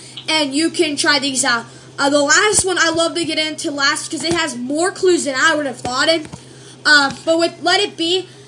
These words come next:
every single person on the Let It Be cover, well, at the top it has four pictures and there's a white background, but in the, but at the bottom, John, Ringo, and George, they all, all three of them had a, have a red background, a white background,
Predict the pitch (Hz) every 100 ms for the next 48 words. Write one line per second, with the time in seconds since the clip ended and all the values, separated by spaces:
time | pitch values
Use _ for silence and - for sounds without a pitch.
0 | - - - - - 339 370 415 466 466
1 | 427 392 370 349 339 339 359 - 381 370
2 | 302 330 311 302 311 277 294 311 - 349
3 | 339 349 370 349 - - - - - 359
4 | 359 349 349 370 359 339 320 233 - 339
5 | 330 330 311 320 294 302 294 254 262 302
6 | - 320 330 349 - - - 330 311 294
7 | - 330 320 240 220 311 330 311 233 -
8 | - 320 330 339 349 294 320 320 320 302
9 | - 294 302 320 294 294 311 320 294 330
10 | 339 311 311 320 302 302 285 277 269 254
11 | 294 277 247 220 208 240 254 320 392 -
12 | - - - - - 370 359 370 370 -
13 | 302 240 302 339 381 370 392 392